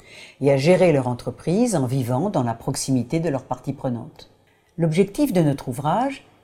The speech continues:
est de mieux comprendre les décisions de délocalisation et leurs modalités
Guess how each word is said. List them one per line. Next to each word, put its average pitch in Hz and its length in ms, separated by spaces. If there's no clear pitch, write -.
est 143 80
de 139 80
mieux 202 240
comprendre 139 600
les 131 120
décisions 131 580
de 123 100
délocalisation 117 840
et 226 120
leurs 208 140
modalités 147 800